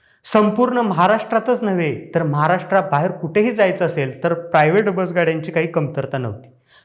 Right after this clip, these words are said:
पण तरीही सुरक्षेच्या दृष्टीने, "गड्या, आपला लाल डबाच भरा अथवा वाट बघीन पण एसटीनंच जाईन,"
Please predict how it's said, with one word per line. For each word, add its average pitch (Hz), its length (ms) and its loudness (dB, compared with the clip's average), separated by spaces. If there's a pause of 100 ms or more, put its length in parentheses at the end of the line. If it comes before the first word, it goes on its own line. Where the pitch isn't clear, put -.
पण 175 160 4 (100)
तरीही 196 500 4 (380)
सुरक्षेच्या 233 600 2
दृष्टीने, 170 720 -2 (100)
"गड्या, 143 280 2 (680)
आपला 160 220 0
लाल 156 300 4
डबाच 165 280 4
भरा 131 260 0 (240)
अथवा 156 300 2
वाट 165 260 4
बघीन 190 420 0
पण - 280 -4 (100)
एसटीनंच 233 400 0
जाईन," 160 260 0